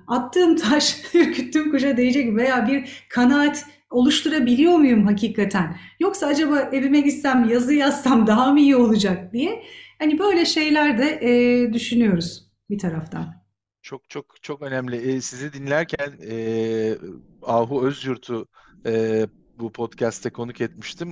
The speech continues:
Speaker 2: O, e,
Speaker 1: <laughs>
Speaker 2: enteresan bir şey söyledi. Hani ekranlar belli bir bedende kadınları, belli bir yaşta kadınları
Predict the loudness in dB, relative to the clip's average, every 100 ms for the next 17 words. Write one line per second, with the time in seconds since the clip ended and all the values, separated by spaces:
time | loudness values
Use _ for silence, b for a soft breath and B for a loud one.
0 | -6 -2 -2 -4 b b b -10 -6 -4
1 | -4 -4 -4 -2 -2 -2 -6 -8 -16 -12
2 | -10 -8 -10 -12 b b -14 -12 -8 -10
3 | -10 -4 -2 -2 -4 -4 -4 -8 -20 _
4 | _ -20 _ -6 -4 -4 -8 -6 -6 -4
5 | -4 -4 -6 -6 -6 -8 -10 -8 -8 -8
6 | -10 -12 -6 -4 -4 -10 -10 -10 -12 -8
7 | -4 -4